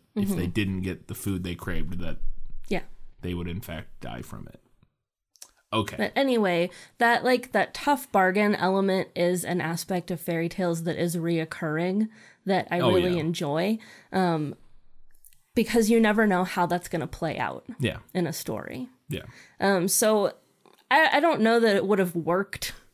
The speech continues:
Speaker 2: in Tangled.
Speaker 1: Yeah.
Speaker 2: But it is an aspect of the original story that I really enjoy.
Speaker 1: Yeah.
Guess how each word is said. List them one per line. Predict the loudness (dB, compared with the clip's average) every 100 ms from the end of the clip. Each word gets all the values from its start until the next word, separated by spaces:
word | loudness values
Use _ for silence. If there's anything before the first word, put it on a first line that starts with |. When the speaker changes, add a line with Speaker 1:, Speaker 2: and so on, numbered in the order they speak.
| _ _ _ _ _ _ _ 0
Speaker 2:
in | 2 6 4
Tangled. | 4 0 2 4 4 2 -2 -12 -20 -20 -20 -20 _ _ _ _
Speaker 1:
Yeah. | 0 2 2 -2 -8 _ _ _
Speaker 2:
But | 2 2
it | 4
is | 4 4 4 2
an | 2 2
aspect | 2 -2 -2 -2 -4 -8 -4
of | -4 0
the | 0 0
original | -2 -4 -6 -6
story | -4 -4 -4
that | -4 -6
I | -8
really | -10 -12 -10
enjoy. | -10 -10 -14 -20 _ _ _ -4
Speaker 1:
Yeah. | -2 -2